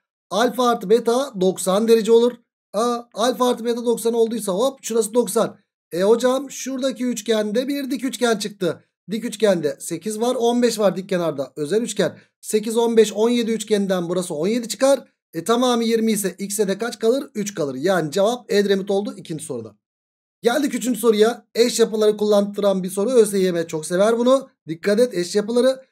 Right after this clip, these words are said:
Şimdi beş verilmiş, on üç verilmiş. Ne üçgeni bu? Beş, on iki, on üç üçgeni.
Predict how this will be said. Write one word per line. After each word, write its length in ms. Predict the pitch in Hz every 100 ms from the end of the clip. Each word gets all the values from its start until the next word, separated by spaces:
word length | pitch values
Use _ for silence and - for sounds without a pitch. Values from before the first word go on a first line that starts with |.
| _ _
Şimdi 340 | - 247 254 214
beş 240 | 277 214
verilmiş, 320 | 247 254 254
on 120 | 247 254
üç 140 | 202
verilmiş. 300 | 196 160 -
Ne 60 | 262
üçgeni 400 | 277 - 220 262
bu? 180 | 226
Beş, 180 | 233 233
on 100 | 233
iki, 180 | 220 269
on 180 | 277 247
üç 140 | -
üçgeni. 400 | 165 - 135 117